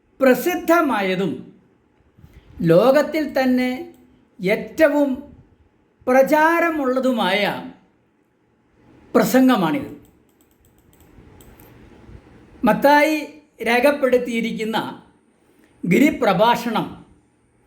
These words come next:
സുവിശേഷങ്ങളിൽ മറ്റൊരിടത്തും നമ്മൾ കാണുന്നില്ല. ലൂക്കായുടെ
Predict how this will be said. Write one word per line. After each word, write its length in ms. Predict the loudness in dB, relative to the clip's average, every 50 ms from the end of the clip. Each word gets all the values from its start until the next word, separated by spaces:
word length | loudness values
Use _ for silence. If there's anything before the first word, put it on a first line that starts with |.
| _ _ _ _ _ _ _ _ _ _ -20 -20 _ -4 0 2
സുവിശേഷങ്ങളിൽ 1000 | 4 4 4 2 0 2 2 2 2 0 -2 -2 -4 -2 -2 2 4 4 2 2 -2 -10 -16 -20 _ _ _ -10 -6 -4
മറ്റൊരിടത്തും 1040 | -4 -4 -4 -4 0 2 2 2 2 2 2 2 2 2 0 -2 -4 -2 -2 -2 -4 -6 -12 -16 -20 -20 _ _ _ _ _ -10
നമ്മൾ 220 | -8 -6 -6 -6 -6 -6 -8 -8
കാണുന്നില്ല. 560 | -6 -4 -2 -2 0 0 0 0 -2 -4 -8 -14 -18 -20 -20 -20 -20 -20 _ _ _ _ _ _ _ -20 -20 -20 _ _ _ _ -20 -20 -20 -20 -20 -20 -20 -20 -20 -20 -20 -20 -20 -20 -20 -20 -20 -20 -20 -14 -6 0 0
ലൂക്കായുടെ 480 | 2 2 2 0 0 0 0 -2 -2